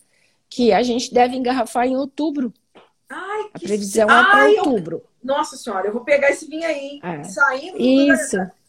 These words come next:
Speaker 2: É bom?
Speaker 1: A gente fez uma tiragem pequena, é o nosso, vai ser nosso primeiro ano de vinho laranja.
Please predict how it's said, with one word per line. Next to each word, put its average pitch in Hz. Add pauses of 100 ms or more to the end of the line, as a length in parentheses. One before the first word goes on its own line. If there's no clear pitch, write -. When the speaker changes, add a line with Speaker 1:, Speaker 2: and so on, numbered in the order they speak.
(160)
Speaker 2:
É 247
bom? 262
Speaker 1:
A -
gente 247
fez 277
uma 294
tiragem 285
pequena, 302
é 277
o 240
nosso, 233
vai 233
ser 254
nosso 240
primeiro 247
ano 269
de 202
vinho 214
laranja. 202